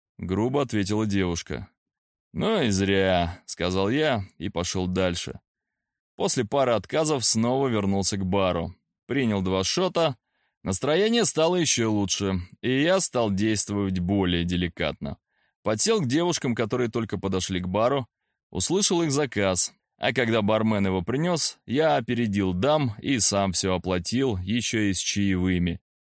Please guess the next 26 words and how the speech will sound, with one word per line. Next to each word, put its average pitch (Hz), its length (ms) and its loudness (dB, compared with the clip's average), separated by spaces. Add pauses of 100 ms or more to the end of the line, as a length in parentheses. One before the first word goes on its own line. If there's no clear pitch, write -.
(140)
Денег 127 380 -2
у 110 40 -2
меня 104 220 0
предостаточно, 92 920 -2 (360)
даже 131 300 0
вряд 147 300 0
ли 120 60 0
успею 98 460 0
всё 92 280 0
потратить. 87 760 -4 (580)
"Разрешите 147 640 0
угостить?" — 120 720 0 (180)
любезно 101 480 0
спросил — 120 680 -2 (280)
хотя 113 300 0
бармен 135 420 2
уже 110 280 0
схватил 98 420 -2
мою 90 240 0
купюру 139 520 -4 (300)
и 156 80 -4
приступил 104 580 -2
к - 40 -8
следующему 90 600 0
заказу. 85 640 -2 (680)
"Спасибо", — 208 680 0